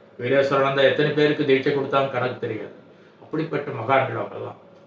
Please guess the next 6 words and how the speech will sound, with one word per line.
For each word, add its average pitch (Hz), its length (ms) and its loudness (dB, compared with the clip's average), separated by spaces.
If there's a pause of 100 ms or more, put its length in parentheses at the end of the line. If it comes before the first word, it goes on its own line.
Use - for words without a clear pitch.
(320)
அப்படிப்பட்ட 175 680 0
சூழ்நிலை, 180 520 0
ஏதோ 208 360 4
ஒரு 147 340 2
எளிய 202 380 4
பக்தனுக்கு 135 920 2